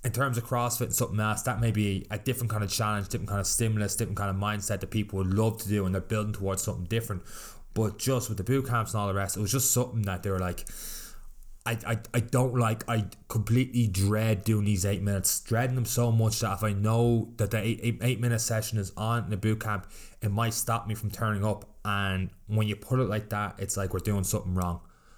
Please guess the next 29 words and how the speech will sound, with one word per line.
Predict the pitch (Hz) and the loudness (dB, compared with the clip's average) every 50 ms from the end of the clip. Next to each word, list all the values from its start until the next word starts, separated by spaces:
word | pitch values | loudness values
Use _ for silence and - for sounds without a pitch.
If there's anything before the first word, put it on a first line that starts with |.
| - - - | -20 -10 -6
because | - 98 - - - 92 90 90 87 85 - | -6 -6 -4 -2 -2 0 0 0 0 -2 -2
it | - 110 | -4 -2
should | - 107 101 | 0 2 2
never | 101 104 110 113 113 117 117 120 | 4 4 4 4 4 2 2 0
be | 104 113 113 107 | 0 2 0 0
a | 101 | 0
case | 101 - - 104 101 98 92 - | -2 -2 -2 0 0 2 0 0
of | - - 98 95 92 92 90 87 - - - - - - - - - - - - - - - - - - 110 | -2 -2 -2 -2 0 0 -2 -2 -4 -8 -14 -18 -20 -20 -20 -20 -20 -18 -18 -18 -20 -20 -20 -18 -4 -2 0
dreading | 104 95 101 107 110 113 113 107 104 98 90 80 - | 2 2 2 2 2 2 2 0 0 -2 -4 -2 0
doing | 110 107 101 104 92 | 2 2 2 2 0
that | 104 101 - | 0 0 0
session. | - - 98 95 - - 104 92 | 0 0 -2 -2 -4 -4 -2 0
And | 104 113 | 2 2
there's | 131 131 - - | 2 2 2 2
some | 185 175 160 | 2 2 2
exercises | 151 135 - - 123 - 127 123 120 120 107 95 107 | 2 0 -2 -4 -2 0 0 2 2 2 2 2 0
you | 101 | 0
don't | 92 - 123 113 117 107 104 | 0 0 2 2 2 2 2
like | 110 107 - | 0 0 -2
to | - - - | -4 -4 -2
do, | 104 104 104 | 0 2 2
you | 95 | 2
force | 90 92 - - - - 107 107 104 - | 0 -4 -4 -2 0 0 0 0 0 -2
yourself | - 98 - 107 101 98 92 | -4 -2 0 0 0 0 -2
to | - | -4
do, | - - 104 95 | -2 0 0 2
and | 95 95 | 2 0
that's | 95 92 87 - - 98 | 0 -2 -2 -2 -2 0
it. | 92 87 - | 0 -2 -2